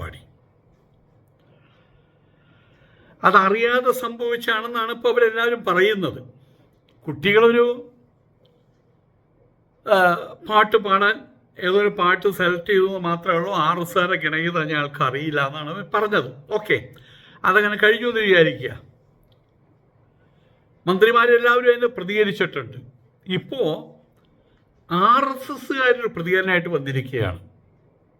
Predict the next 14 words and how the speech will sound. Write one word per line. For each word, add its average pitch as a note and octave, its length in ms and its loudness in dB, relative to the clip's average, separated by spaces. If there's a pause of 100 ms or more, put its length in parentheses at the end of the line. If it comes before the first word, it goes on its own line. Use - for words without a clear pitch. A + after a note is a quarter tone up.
(1120)
മന്ത്രി A#3 300 0
ശിവൻകുട്ടിക്കും G#3+ 1000 -2 (540)
ഡി G3 120 2
വൈ A#3+ 140 6
എഫ് A3 240 -2
ഐക്കും F3+ 540 -2 (140)
ഇതിനെതിരെ A3 840 0
പ്ര-, G3 200 -2 (300)
പ്രതികരിച്ച G3+ 420 2
യൂത്ത് G3 320 -4
കോൺഗ്രസ്സുകാർക്കും G#3 1040 -2
അറിയാത്ത F#3 600 -4
കുറച്ച് D#3+ 280 -6
പേരുകളുണ്ട്. C#3+ 840 -2